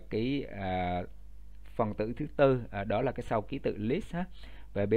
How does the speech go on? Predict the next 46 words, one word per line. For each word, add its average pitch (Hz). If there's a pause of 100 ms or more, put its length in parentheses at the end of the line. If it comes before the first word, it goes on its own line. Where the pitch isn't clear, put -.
(100)
bốn 120
nó 147
sẽ 104
lưu 113
giữ, 110
à, 98
cái 117
phần 98
tử 107
thứ 127
năm, 123 (180)
à, 90
là 90
giá, 87 (180)
là 92
giá 95
trị -
không 107
đây 104
ha. 151 (1160)
Thì 113
ở 110
đây, 135
à, 101 (180)
cái 156 (180)
B 147 (160)
này, 120
à, 101
chính 156
là 113
cái 117 (260)
tên 139
của 107
danh 127
sách 180
nha. 127 (480)
Và 104
B 120 (140)
không, 135
B 127 (100)
một, 113
B 113
hai, 123
B 120 (140)
ba, 117
B 110